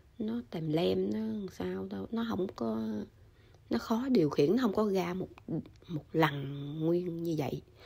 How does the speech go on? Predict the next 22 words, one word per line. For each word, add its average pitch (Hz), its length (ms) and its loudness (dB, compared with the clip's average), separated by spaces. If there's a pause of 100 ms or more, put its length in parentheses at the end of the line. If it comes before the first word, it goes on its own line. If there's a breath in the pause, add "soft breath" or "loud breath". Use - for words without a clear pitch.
(320 loud breath)
Mà 139 180 -2
nó, 208 420 -2 (1200)
nó 214 120 -2
không 180 180 2
đều. 147 240 0 (760 soft breath)
Mình 156 140 2
có 208 220 -6
xài 143 320 -4 (420)
một 156 280 0
loại 147 320 0
bột, 151 280 -4 (140)
um, 156 440 -4 (160)
diếp 208 180 4 (120)
màu 175 220 -6
trắng 202 300 -2
của 170 120 4
hãng 185 280 -2
khác. 233 320 -4 (1500 loud breath)
Rồi 156 360 -2
mình 147 240 2
bỏ - 220 2
luôn, 190 220 2